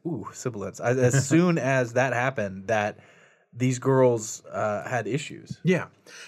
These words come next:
Speaker 2: but a lot of the, the, the dark, the black comedy in this movie is driven home by the set pieces and the lighting and the staging, um, and that's what keeps us in the realm of comedy. Um,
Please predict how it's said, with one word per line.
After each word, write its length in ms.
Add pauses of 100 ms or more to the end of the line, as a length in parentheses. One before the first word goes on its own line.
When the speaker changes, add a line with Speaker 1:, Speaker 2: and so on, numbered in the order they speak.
(120)
Speaker 2:
but 180 (180)
a 80
lot 240
of 140
the, 380 (240)
the, 360 (360)
the 100
dark, 320
the 80
black 240
comedy 380
in 100
this 160
movie 400 (320)
is 140
driven 180
home 240
by 180
the 120
set 180
pieces 300
and 100
the 100
lighting 320
and 80
the 60
staging, 560 (320)
um, 260
and 120
that's 160
what 140
keeps 280
us 160
in 80
the 80
realm 240
of 100
comedy. 460 (320)
Um, 320